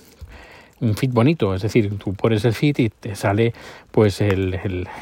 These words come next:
la, la portada y te salen todos los capítulos. Por ejemplo, en FeedPress eso lo hacen. FeedPress, que es, que es el que gestiona el feed, tú pones ahí la, el feed directamente en el navegador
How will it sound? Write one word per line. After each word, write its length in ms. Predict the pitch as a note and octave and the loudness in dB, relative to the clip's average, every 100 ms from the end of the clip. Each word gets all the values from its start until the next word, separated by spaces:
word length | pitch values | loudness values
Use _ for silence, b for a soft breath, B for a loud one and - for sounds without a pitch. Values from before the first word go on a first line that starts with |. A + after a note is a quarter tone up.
| B B - | B B -12
la, 240 | F#2+ F#2+ | -10 -8
la 100 | G2+ | -6
portada 560 | G#2 G#2+ D#3 D#3 F3 E3+ B B B B | -4 2 4 4 2 0 B B B B
y 100 | A2+ | -2
te 100 | G2+ | 0
salen 340 | A#2 G#2+ A2+ | 2 2 2
todos 240 | B2 A#2+ B2 | 2 4 4
los 140 | A2 | 2
capítulos. 460 | A2 C3 A#2+ G#2 - | 0 0 0 -2 -2
Por 100 | G2 | -2
ejemplo, 260 | A#2 B2 | 0 0
en 60 | B2 | 0
FeedPress 600 | A#2+ G#2 C3 C3+ C3+ - | -2 0 2 2 0 -4
eso 220 | A2+ E3 | 0 4
lo 160 | B2 G2+ | 4 4
hacen. 300 | F2+ G2+ F#2+ - _ B B B B B - | 0 -6 -10 -18 _ B B B B B -4
FeedPress, 500 | B2+ A2 A2+ A#2 - | 0 0 2 0 0
que 120 | A2+ | -2
es, 240 | F#2 - B2 A2+ C#3 - | -4 -8 -12 -10 -12 -4
que 320 | A#2 G2+ G2 | -2 0 -2
es 240 | F2+ - | -6 -8
el 260 | C#3 G2 F#2 | -8 -6 -6
que 140 | - | -6
gestiona 340 | G2 G2+ B2 A2+ | -6 -2 0 0
el 60 | |
feed, 240 | G#2 D#3+ E3+ | 2 2 2
tú 120 | - | -2
pones 320 | G#2+ A2+ G#2+ A#2 | -2 0 0 0
ahí 180 | B2 | 0
la, 300 | B2+ A#2 B2+ A#2+ | 2 0 0 -2
el 120 | G2 | -2
feed 220 | - C#3 | 0 0
directamente 640 | B2+ A#2+ B2 C3+ C#3+ F#3 - B B B B | 0 0 2 2 2 0 -4 B B B B
en 120 | A2+ | 0
el 80 | G#2 | 2
navegador 500 | G2+ G#2+ A#2 D3 | 0 2 6 8